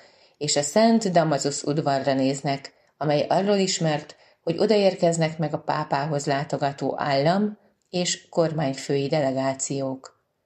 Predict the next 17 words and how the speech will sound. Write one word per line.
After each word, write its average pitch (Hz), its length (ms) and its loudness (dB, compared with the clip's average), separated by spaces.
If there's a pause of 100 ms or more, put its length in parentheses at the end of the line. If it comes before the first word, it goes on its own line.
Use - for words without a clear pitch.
(360)
A 160 80 2
lodzsák 160 520 2
nem 170 160 2
látogathatók, 165 960 0 (260)
de 202 140 4
a 196 60 8
Vatikáni 196 500 2
Múzeum 165 480 2
termeiből 143 800 -2 (140)
rájuk 160 440 -2
lehet 143 300 -6
látni. 135 680 -8 (1600)
Székely 170 500 2
János 160 380 2
szombathelyi 160 680 0
megyés 156 460 2
püspök 170 500 0